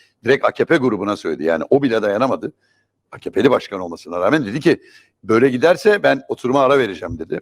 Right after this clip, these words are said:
Biraz sakinleşti. "Aldığınız aylık helal mi?" Ha, o soruyu sordu. Efendim, "Cumhuriyet tarihinde bir ilk," dedi. "Alt gelir gruplarından yüzde, alt gelir gruplarından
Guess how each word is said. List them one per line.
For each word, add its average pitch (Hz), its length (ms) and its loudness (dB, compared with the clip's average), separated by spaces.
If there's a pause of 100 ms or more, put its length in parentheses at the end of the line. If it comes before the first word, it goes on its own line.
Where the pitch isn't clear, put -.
(100)
Biraz 135 400 0
sakinleşti. 95 880 -4 (1600)
"Aldığınız 127 440 2
aylık 139 300 2
helal 123 260 4
mi?" 95 220 -10
Ha, - 360 -4
o 110 240 0
soruyu 90 380 -6
sordu. 87 580 0 (640)
Efendim, 110 500 -2 (720)
"Cumhuriyet 160 480 4
tarihinde 156 440 2
bir 156 120 2
ilk," 165 360 -2
dedi. 92 300 0 (360)
"Alt 170 300 2
gelir 147 220 0
gruplarından 113 920 0
yüzde, 123 840 0 (380)
alt - 260 0
gelir 135 320 -2
gruplarından 110 840 0